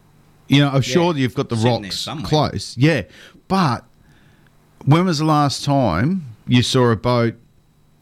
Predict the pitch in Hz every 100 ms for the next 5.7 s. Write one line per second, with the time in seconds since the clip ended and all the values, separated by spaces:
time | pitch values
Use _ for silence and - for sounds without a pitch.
0 | _ _ _ _ _ - - 143 120 95
1 | 123 123 123 117 110 101 - _ _ _
2 | - 139 131 120 113 107 87 - 117 120
3 | 110 101 117 113 113 110 98 110 - 104
4 | 143 - 95 - - - - - 156 -
5 | 185 - 113 - - 127 -